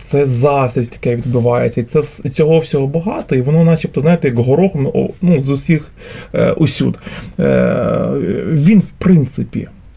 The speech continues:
е, оце, оцей негатив, він невеликий, але він скрізь. Тобто і звідти, і звідти, і звідти, і звідти, і звідти. Тут от така ситуація. Або ви, е, е,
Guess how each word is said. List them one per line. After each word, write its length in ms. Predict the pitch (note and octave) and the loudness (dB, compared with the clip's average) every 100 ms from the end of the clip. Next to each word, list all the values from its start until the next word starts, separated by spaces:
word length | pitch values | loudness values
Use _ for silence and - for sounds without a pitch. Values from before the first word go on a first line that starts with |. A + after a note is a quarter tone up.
| - | -6
е, 340 | C3 A#2 D#2+ - | -4 -2 -4 -2
оце, 280 | C3 - C#3+ | -4 0 -2
оцей 260 | B2+ C3 | 0 0
негатив, 420 | B2+ A#2+ A#2 A#2 B2 | 0 -2 -2 0 2
він 200 | C#3+ F#3 - | 0 -2 0
невеликий, 640 | B2+ B2+ D3+ F#3 D4 C4 - - - - - - - - - - - - | 2 2 2 0 -2 -6 -6 -20 -20 -20 -20 -20 -20 -20 -20 -16 -12 -2
але 260 | C#3+ F3 | 2 4
він 140 | D#3 D#3 | 4 0
скрізь. 520 | - - - - - - - - - - - - | -4 -4 -4 -6 -20 -20 -20 -20 -20 -20 -20 -18
Тобто 260 | - - C3+ | -16 -4 -2
і 160 | - | -2
звідти, 460 | D3+ F3 G3 - E3 | 2 2 2 0 -4
і 100 | C#3+ | -2
звідти, 440 | C3+ E3+ F3+ D#3+ | 0 0 0 -2
і 100 | D3 | -4
звідти, 420 | C3 C3+ D#3 - - | -2 -2 -4 -6 -6
і 60 | B2+ | -6
звідти, 480 | A#2+ A#2 G#2+ - - - - - - - | -4 -4 -6 -8 -20 -20 -20 -20 -12 -4
і 80 | C3 | -2
звідти. 500 | A#2+ F3+ - - - | 0 -2 -4 -12 -4
Тут 200 | G#3 F#3+ - | -2 0 -2
от 140 | C#3 | -4
така 280 | D#3 - A#2 | -2 0 -2
ситуація. 500 | A#2 - G#2 G#2+ - | -4 -4 -4 -4 -2
Або 360 | D3 D3 E3 C#3 | 0 2 4 4
ви, 240 | C3 C#3 | 2 0
е, 760 | B2 - - - - - - C3 | -2 -6 -20 -20 -20 -20 -8 -2
е, 880 | A#2+ A#2 A2+ A2+ A2+ A2+ G#2 - | 0 2 0 0 0 0 -2 -6